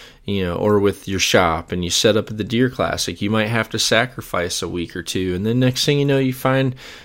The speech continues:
you know, that rep maybe comes to the shop and says, "Hey, I'd really like to offer, like, kind of one of my personal, uh, sponsor spots to, you know, to John there behind the counter. I really like 'em, and,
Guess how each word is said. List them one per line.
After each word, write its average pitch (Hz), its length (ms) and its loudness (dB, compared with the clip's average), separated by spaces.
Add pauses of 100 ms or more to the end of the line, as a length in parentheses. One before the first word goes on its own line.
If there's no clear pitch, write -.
(120)
you 123 100 4
know, 120 140 6
that 113 260 2
rep 123 340 2
maybe 117 300 0
comes 123 320 2
to - 60 -4
the 120 120 -2
shop 110 360 0
and 107 100 -6
says, 107 220 -2
"Hey, 117 260 2
I'd 117 140 2
really 127 240 4
like 107 240 0
to 98 100 2
offer, 98 380 0
like, 80 440 0 (520)
kind 120 180 4
of 95 280 -2 (100)
one 113 260 4
of 107 80 4
my 92 140 2
personal, 101 800 2 (320)
uh, 82 380 0
sponsor 95 580 -2
spots 76 540 2
to, 85 500 0
you 85 180 -4
know, 78 120 -4
to - 180 -4
John 98 460 2
there 80 160 0
behind 87 320 -2
the 85 60 -6
counter. 98 440 0
I 73 40 2
really 92 340 0
like 90 340 0
'em, 98 320 0
and, 76 180 -6